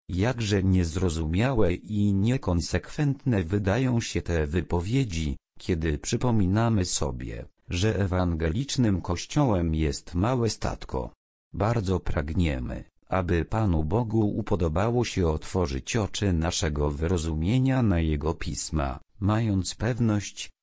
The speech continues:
że gdybyśmy je pojęli, to one wszystkie stałyby się jasne i jako odgłos grzmotu one potwierdziłyby,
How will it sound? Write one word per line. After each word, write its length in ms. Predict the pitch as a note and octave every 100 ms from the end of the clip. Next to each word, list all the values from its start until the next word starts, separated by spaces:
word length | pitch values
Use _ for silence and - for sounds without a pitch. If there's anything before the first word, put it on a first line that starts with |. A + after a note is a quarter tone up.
| -
że 260 | D#2+ F#2 D#2+
gdybyśmy 680 | D#2+ A#2+ B2 D3 E3 C#3+
je 180 | A#2 F2
pojęli, 680 | - E2+ E2 C#2+ B1+ C2+ B1+ - -
to 180 | F2 -
one 380 | E2 E2+ G2 F2+
wszystkie 600 | - D#3+ - - B2+ -
stałyby 560 | - D3+ C#3+ B2 G#2
się 220 | F#2+ D#2+
jasne 600 | D#2 F#2+ C3+ - G#2 G2+
i 300 | F2 - G2+
jako 480 | F2+ F#2+ F#2+ G#2 F#2
odgłos 560 | A#2+ B2 A2 A2+ G#2 F2+
grzmotu 680 | E2 F2 G2 B2 - F#2 F2+
one 340 | A#2 A2 G2+
potwierdziłyby, 1160 | - D#2+ - E2+ C#2+ E2+ E2+ C#2 C#2+ C#2 B1+